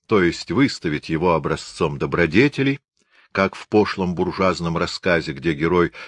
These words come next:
не может быть плохим человеком, если он любит мать или собаку, вместо этого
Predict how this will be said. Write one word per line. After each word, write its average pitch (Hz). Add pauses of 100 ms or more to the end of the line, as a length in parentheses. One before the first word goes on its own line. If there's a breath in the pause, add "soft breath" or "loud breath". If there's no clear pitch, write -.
не 87
может 92
быть 78
плохим 82
человеком, 80
если 76
он 78
любит 78
мать 80
или 67
собаку, 127 (640 loud breath)
вместо 120
этого 156